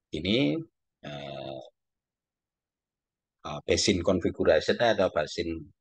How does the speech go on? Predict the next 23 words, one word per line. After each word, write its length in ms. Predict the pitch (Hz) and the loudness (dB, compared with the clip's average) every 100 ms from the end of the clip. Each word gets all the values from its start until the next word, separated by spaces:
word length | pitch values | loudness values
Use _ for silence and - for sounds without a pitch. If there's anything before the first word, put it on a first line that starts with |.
| _ _ _ | _ _ _
basin 320 | 76 90 82 | -4 -2 -2
tektoniknya 880 | 85 - 90 85 - 95 117 120 90 | -4 0 0 0 2 4 4 2 -2
gitu 320 | - 90 101 | -2 0 0
ya. 20 | - - _ _ _ _ _ | -4 -16 _ _ _ _ _
Ini 80 | 90 | -4
kalian 480 | 90 87 87 82 85 | 0 2 2 2 0
magmatic 480 | 87 92 82 - | -4 -4 -6 -6
arc, 400 | - 98 123 160 160 _ _ _ _ _ | -2 2 4 4 0 _ _ _ _ _
tadi 400 | 80 85 104 110 | -8 -2 0 0
central 480 | 104 80 80 80 101 | -2 -4 -2 0 4
ring, 400 | 117 135 151 147 107 | 4 6 2 -2 -10
ada 320 | 90 - 76 76 | -14 -10 -10 -10
magmatic 440 | - - 151 - - | -12 -14 -12 -12 -6
arc, 340 | 90 123 160 - _ _ _ _ _ _ | 0 2 2 0 _ _ _ _ _ _
kemudian 480 | 73 73 82 80 76 | -12 -8 -6 -6 -6
di 140 | 76 71 69 69 67 65 | -8 -8 -8 -10 -12 -12
sini 320 | - 95 95 | -8 -4 -2
ada 320 | 95 85 76 | -2 -4 -6
upper 400 | 73 - 76 73 - _ _ _ | -8 -8 -8 -10 -12 _ _ _
Kutai 320 | - 85 80 78 | 2 2 2 -2
basin, 480 | 78 - 110 113 | -4 0 2 2
ini 240 | 110 90 85 | 2 -2 -4
ada 480 | 85 76 71 65 | -6 -6 -6 -6